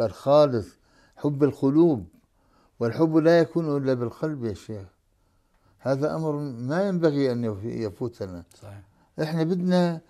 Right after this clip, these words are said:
Speaker 1: نعود إلى، إلى، إلى حب ج-، حب الرسول عليه الصلاة والسلام، حب الصحابة،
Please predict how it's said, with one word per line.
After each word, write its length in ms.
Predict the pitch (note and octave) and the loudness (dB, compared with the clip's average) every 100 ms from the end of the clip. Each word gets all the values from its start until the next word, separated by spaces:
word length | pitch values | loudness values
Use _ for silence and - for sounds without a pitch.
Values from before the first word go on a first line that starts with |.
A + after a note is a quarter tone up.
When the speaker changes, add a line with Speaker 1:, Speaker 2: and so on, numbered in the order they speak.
| _ _ - | _ _ -8
Speaker 1:
نعود 420 | C3+ C3+ F#3 E3 | -6 0 2 4
إلى، 500 | E3 D#3 D3+ C#3+ C#3+ | 4 6 4 2 -2
إلى، 320 | C3+ C#3 C3 | -2 -2 -4
إلى 460 | C3 C3 B2 A#2+ G#2+ _ - _ _ | -2 0 0 -2 -8 _ -20 _ _
حب 340 | - F3 E3 C3 _ E3 - C#3+ | -6 -4 -4 -8 _ -6 -6 -8
ج-، 580 | A2 B2+ D#3 - - - | -6 -6 -6 -8 -14 -14
حب 440 | - E3+ D#3 C#3+ | -6 -6 -6 -6
الرسول 440 | C#3 C3+ - D#3+ | -4 -4 -2 2
عليه 200 | D3 C3 | 2 2
الصلاة 400 | A#2+ - A2+ A2 G2+ | 0 -4 -4 -4 -6
والسلام، 520 | G2 - G#2 G2 F#2+ F#2+ _ _ _ _ | -12 -12 -18 -18 -20 -20 _ _ _ _
حب 280 | - C#3+ C#3+ | -8 -6 -2
الصحابة، 720 | C#3+ - A2 C3 C3 G2+ F#2 | -4 -4 -6 2 2 2 -6